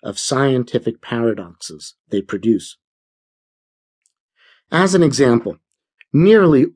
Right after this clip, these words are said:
all cosmologists and particle physicists believe in the ultimate unification of the four known forces: gravity,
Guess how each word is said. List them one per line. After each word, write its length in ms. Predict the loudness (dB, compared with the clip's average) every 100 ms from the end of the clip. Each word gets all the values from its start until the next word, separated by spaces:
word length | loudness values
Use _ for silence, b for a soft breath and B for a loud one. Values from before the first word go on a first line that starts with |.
| -2
all 360 | 2 2 0
cosmologists 1080 | 0 -2 0 0 2 2 0 -2 -14 -16 -18 -4
and 220 | -2 0
particle 420 | 0 0 0 -6
physicists 840 | -6 -2 0 -2 -6 -16 -20 -20 -20 _ _ _ -2
believe 480 | 2 4 4 4 2
in 120 | 0
the 160 | 0 0
ultimate 500 | 2 2 2 0 0
unification 1000 | -4 0 0 0 -4 0 2 2 -4 -10 _ _
of 160 | -8 -6
the 100 | -8
four 380 | -4 0 2 2
known 400 | 2 0 0 -2
forces: 680 | -2 -2 -2 -8 -20 -20 _ _ _ _
gravity, 720 | 0 2 2 2 2 2 2